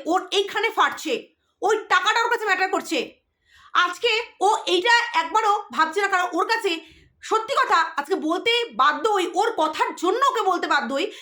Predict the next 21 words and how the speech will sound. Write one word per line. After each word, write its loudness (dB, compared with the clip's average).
যে 2
ওর 2
যে 2
জায়গাটা 0
শূন্য 0
সে -2
জায়গাটা 2
ও 0
কোনো 0
দিনও 0
বুঝবে 0
না। -8
ও -4
আজকে 0
বড় 0
বড় 0
বাতেলা 0
জ্ঞান -2
মারলো 2
না 0
যে 0